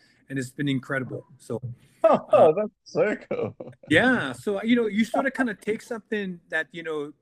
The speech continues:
Speaker 1: you know, that falls into your lap and you run with it. And it feels amazing, right? And so, and I know people love my food. I have a sauce that we're gonna be developing and, um, taking, you know, and all to the stores. You know, I have a,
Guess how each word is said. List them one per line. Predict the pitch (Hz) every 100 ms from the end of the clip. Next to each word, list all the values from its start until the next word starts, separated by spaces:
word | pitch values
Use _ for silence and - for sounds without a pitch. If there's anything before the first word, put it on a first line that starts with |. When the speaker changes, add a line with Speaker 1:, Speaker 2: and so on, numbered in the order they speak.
| _
Speaker 1:
you | 185
know, | 143 131
that | 139 127
falls | 180 190 185
into | 151 165
your | 147
lap | 131 190 208 151
and | 139
you | 135
run | 160 214
with | 180 -
it. | 127 120
And | 131
it | 127
feels | 185 156
amazing, | 139 147 226 127 107
right? | 123 143
And | 139 127
so, | 160 151 139 127 _ - - _ -
and | 165
I | 220
know | 262
people | - 247 165 147
love | 135
my | 127 123
food. | - 131 127
I |
have | 143 170
a | 151
sauce | - 151 170 -
that | 180 147
we're | 143
gonna | 147
be | 135 131
developing | 131 139 151 143 175 160
and, | 131 123 _ _ _ _ - 151
um, | 135
taking, | 127 165 165 160
you | 151
know, | 131
and | 131 135 -
all | 143
to | 139 -
the | 139
stores. | - 147 165 190 -
You | 135
know, | 131
I |
have | 139 135
a, | 131